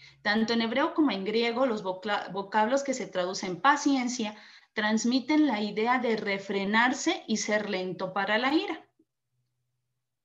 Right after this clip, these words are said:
O sea, como comúnmente lo hemos visto, no es solamente saber esperar,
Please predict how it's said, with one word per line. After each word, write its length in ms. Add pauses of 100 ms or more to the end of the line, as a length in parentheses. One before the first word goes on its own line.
(760)
O 140
sea, 280 (720)
como 360
comúnmente 800
lo 140
hemos 340
visto, 600 (600)
no 280
es 260
solamente 560
saber 600
esperar, 640